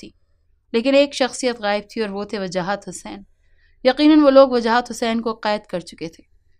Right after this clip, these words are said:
एक बार फिर इस घर में रौनकें उतरी थी। सब एक दूसरे के गले लगकर फूट फूट कर रो रहे थे।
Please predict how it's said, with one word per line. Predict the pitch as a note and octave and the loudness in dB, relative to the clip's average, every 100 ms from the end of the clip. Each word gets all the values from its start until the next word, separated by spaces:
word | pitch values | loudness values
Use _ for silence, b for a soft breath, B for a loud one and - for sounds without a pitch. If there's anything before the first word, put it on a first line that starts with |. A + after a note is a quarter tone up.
| _ - | _ -8
एक | G#3 A3+ G3+ | -2 -2 -2
बार | G#3 G#3 G3+ | 0 0 -2
फिर | A3 | -6
इस | A3 - | -6 -6
घर | G#3 | -8
में | G3+ F#3+ | -6 -2
रौनकें | F#3 F#3 F#3 G3+ | -2 -4 -6 -10
उतरी | F#3 D#3 D#3+ | -10 -10 -12
थी। | - - _ _ _ _ | -12 -20 _ _ _ _
सब | B3 B3+ | 0 2
एक | B3+ | 2
दूसरे | B3+ - B3+ | -2 -6 -8
के | B3+ | -6
गले | A3 A3+ A#3 | -6 -2 -2
लगकर | A3+ - A#3+ A#3 | -4 -6 -8 -10
फूट | _ A#3+ B3+ - | _ -8 -8 -10
फूट | - A#3 A#3 | -12 -12 -8
कर | G3+ | -8
रो | E3+ E3 | -8 -10
रहे | E3+ E3+ | -12 -14
थे। | - | -14